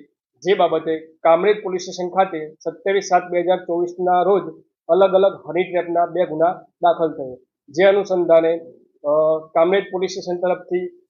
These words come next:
અલગ અલગ ટીમો બના-, બનાવી સદર આરોપીને પકડી પાડવા માટે ચક્રો ગતિમાન કરેલ. જે દરમિયાન કામરેજ પોલીસ સ્ટેશનમાં ફરજ બજાવતા પી એસ આઈ શ્રી બી એચ વસાવા તથા પી એસ આઈ શ્રી કે એન ગામિત સાહેબને મળેલ બાતમી હકીકતના આધારે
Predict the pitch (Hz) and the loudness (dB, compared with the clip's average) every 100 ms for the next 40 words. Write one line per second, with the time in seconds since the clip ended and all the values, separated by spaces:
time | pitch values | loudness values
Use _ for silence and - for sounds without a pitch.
0 | _ _ - 165 190 185 185 190 170 180 | _ _ 0 2 4 4 2 0 -2 0
1 | 170 185 190 190 160 190 185 151 147 _ | 2 2 2 0 0 2 2 0 -6 _
2 | _ 165 196 165 165 180 180 180 185 165 | _ 2 4 4 2 2 -2 -2 -4 -4
3 | 175 175 170 175 165 180 175 151 - _ | -2 0 2 0 -2 -2 -2 -6 -10 _
4 | - 165 185 156 170 185 180 160 147 156 | -8 0 0 2 2 2 2 0 -2 -4
5 | 170 _ - 139 196 180 175 175 175 175 | -6 _ -18 0 2 2 0 0 0 -2
6 | 175 _ _ _ 170 175 196 196 185 185 | -8 _ _ _ 2 4 2 -2 -6 -6
7 | 180 175 180 165 165 165 170 185 160 156 | -6 -4 -4 -2 -2 0 2 2 0 -2
8 | 151 _ _ 170 185 185 180 180 180 180 | -6 _ _ -2 -2 -2 -6 -4 -6 -4
9 | 156 170 170 156 170 175 185 185 _ - | -2 -2 -2 -2 0 2 0 -4 _ -4
10 | 165 165 170 175 180 185 170 185 180 175 | 0 0 2 -2 0 -4 -2 -6 -2 0
11 | 180 165 156 180 180 175 170 180 165 170 | 0 2 0 0 -2 -2 0 0 0 0
12 | 165 156 - 190 - 175 175 175 175 180 | 0 -2 0 -2 -2 -4 -4 2 2 4
13 | 180 151 | 4 2